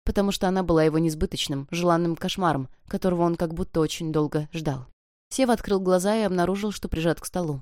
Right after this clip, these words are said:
Дышать ему было невыносимо тяжело, словно что-то стягивало грудную клетку. Он слабо захлопал черными крыльями и заскреб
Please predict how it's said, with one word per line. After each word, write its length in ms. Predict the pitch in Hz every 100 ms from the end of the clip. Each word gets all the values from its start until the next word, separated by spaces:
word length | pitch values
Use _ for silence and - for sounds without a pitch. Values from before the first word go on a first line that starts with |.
| -
Дышать 360 | 185 233 254
ему 180 | 240 208
было 160 | 208 214
невыносимо 520 | 208 185 185 214 202
тяжело, 460 | 196 196 233 185 147
словно 240 | - 180 180
что-то 260 | 208 185
стягивало 560 | 175 185 175 165 160 165
грудную 380 | 175 175 175 170
клетку. 460 | 208 156 - 143 -
Он 100 | 202
слабо 260 | 190 202 180
захлопал 440 | 165 196 196 170
черными 400 | - 185 180 165
крыльями 500 | 156 196 196 147 135 - -
и 80 | 202
заскреб 460 | 180 - 180 -